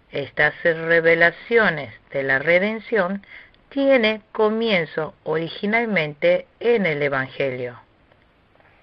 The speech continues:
Es decir, está diciendo que Cristo vendrá del linaje de la mujer. Por eso, Dios fue agregando revelaciones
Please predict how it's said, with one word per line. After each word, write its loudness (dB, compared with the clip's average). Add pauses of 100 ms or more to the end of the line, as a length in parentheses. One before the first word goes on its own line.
(840)
Es -2
decir, 4 (580)
está 4
diciendo 0 (240)
que -6
Cristo -2 (100)
vendrá 4
del -2
linaje -2
de 0
la 2
mujer. -8 (920)
Por -6
eso, -8 (580)
Dios 2 (380)
fue 4
agregando 2
revelaciones 0